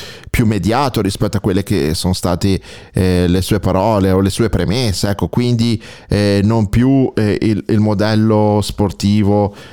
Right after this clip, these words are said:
ehm, che va tanto di moda all'estero, troviamo una mediazione, oppure è necessario cambiare direttore sportivo per fare questo tipo di mediazione?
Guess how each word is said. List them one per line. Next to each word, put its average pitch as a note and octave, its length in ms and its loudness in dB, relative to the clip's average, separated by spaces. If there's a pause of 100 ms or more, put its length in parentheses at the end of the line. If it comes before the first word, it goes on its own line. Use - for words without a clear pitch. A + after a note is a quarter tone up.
ehm, F2 1040 2
che A2 100 -4
va G2 120 0
tanto G#2+ 260 -2
di G2 100 0
moda G2 480 0 (300)
all'estero, A#2 1120 0
troviamo G#2 340 0
una G#2 160 2
mediazione, G2 760 0 (200)
oppure D3+ 640 0
è A2+ 180 0
necessario A2 500 0
cambiare G#2+ 360 0
direttore G#2 360 0
sportivo - 200 -2
per F2+ 440 0
fare F2+ 200 -2
questo - 300 -4
tipo - 240 -2
di E2 80 0
mediazione? D#2+ 640 -2